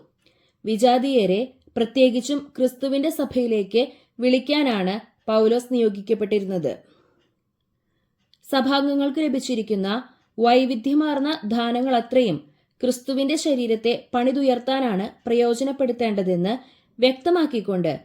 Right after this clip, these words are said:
സഭയിൽ എന്നും നിലനിൽക്കേണ്ട ഐക്യത്തെ ഊന്നി പറയുന്നു. വിജാതീയ രീതികൾ ഉപേക്ഷിച്ച് ക്രിസ്തുവുമായി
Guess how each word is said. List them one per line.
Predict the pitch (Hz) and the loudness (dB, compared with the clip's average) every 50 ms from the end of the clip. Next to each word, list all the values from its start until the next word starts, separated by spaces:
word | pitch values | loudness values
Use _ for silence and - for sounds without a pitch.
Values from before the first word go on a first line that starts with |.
| _ _ _ _ | _ _ _ _
സഭയിൽ | - - 208 180 - - 190 185 202 233 262 - _ _ _ - - | -10 -6 -6 -6 -2 0 0 0 2 0 -2 -6 _ _ _ -4 0
എന്നും | 220 247 254 262 269 269 285 311 359 370 277 | 2 4 4 4 2 2 2 0 0 0 0
നിലനിൽക്കേണ്ട | 269 262 247 262 277 285 285 262 - - 233 208 190 180 175 190 226 233 - - _ _ - - | 2 2 2 2 2 0 -2 -2 -2 -2 -2 -2 0 0 0 -2 -2 -4 -8 -14 _ _ -6 -2
ഐക്യത്തെ | 220 240 247 240 240 254 240 233 247 262 277 330 330 - _ _ _ _ _ _ _ _ _ _ - | 2 2 2 2 2 0 0 2 2 2 0 0 0 -10 _ _ _ _ _ _ _ _ _ _ -4
ഊന്നി | 262 277 277 277 277 294 - | -2 0 2 2 2 2 2
പറയുന്നു. | 285 240 208 196 185 170 156 151 151 - - _ _ _ _ _ _ _ _ _ _ _ _ _ _ _ - | 2 2 2 2 0 0 -2 -2 -6 -8 -14 _ _ _ _ _ _ _ _ _ _ _ _ _ _ _ -6
വിജാതീയ | - 277 247 - 294 285 285 269 302 311 330 | -4 -2 0 2 2 2 2 2 2 2 2
രീതികൾ | 339 330 302 294 247 269 262 277 269 | 2 2 2 2 0 0 0 0 0
ഉപേക്ഷിച്ച് | 240 220 220 196 185 - 185 170 - - 190 202 226 247 - _ _ _ _ _ - | 2 2 2 2 2 -4 -8 -8 -4 -4 -2 -2 -2 -4 -8 _ _ _ _ _ -4
ക്രിസ്തുവുമായി | 254 269 262 269 - 302 302 311 294 294 302 311 | -2 -2 -2 -2 -2 0 2 2 2 2 2 0